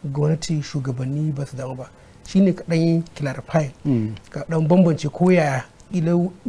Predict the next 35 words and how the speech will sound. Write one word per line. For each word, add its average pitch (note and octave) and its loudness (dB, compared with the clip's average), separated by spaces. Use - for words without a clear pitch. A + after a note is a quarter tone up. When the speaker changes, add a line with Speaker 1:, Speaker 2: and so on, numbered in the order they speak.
Speaker 1:
wasu F3 -2
sun F3+ 4
gamsu C#3+ -4
da D3 -2
bayaninka. B2+ -10
Speaker 2:
A, G3+ 10
to, F#3+ 10
ai, A3+ 12
ni D4+ 12
bayanin G3 12
da D3 8
zan D3 8
yi C3+ 6
maka C3+ 2
kenan. G2 -4
Speaker 1:
Ka E3+ 4
riga D3+ 4
ka D3+ 6
Speaker 2:
Ai, D3+ 10
Speaker 1:
gama. C#3+ 0
Speaker 2:
kowanne D#3+ 12
in G#3 10
ka A3+ 8
ce G#3 8
kana G#3 10
ganin F3 10
kamar D#3 8
wannan E3+ 10
bai B2 6
yi D3 8
ba, D#3 8
eh, D#3 10
abu C#3+ 8
ɗaya F#3+ 12
ne. D3+ 6